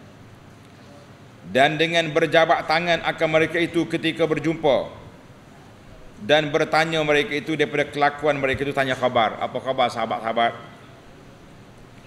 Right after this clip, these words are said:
Dan bertanya daripada mereka yang gaib daripada mereka itu. "Eh,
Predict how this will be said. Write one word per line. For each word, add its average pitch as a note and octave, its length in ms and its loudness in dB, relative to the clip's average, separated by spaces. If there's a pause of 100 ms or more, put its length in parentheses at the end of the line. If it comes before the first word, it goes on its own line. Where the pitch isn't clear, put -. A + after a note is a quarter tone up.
(240)
Dan D3+ 400 2
bertanya E3+ 640 2
daripada D#3+ 480 2
mereka D#3 400 2
yang D#3 240 2
gaib D#3 480 4
daripada C3+ 240 -2
mereka G#2 320 -4
itu. E2 160 -16
"Eh, C3+ 320 -2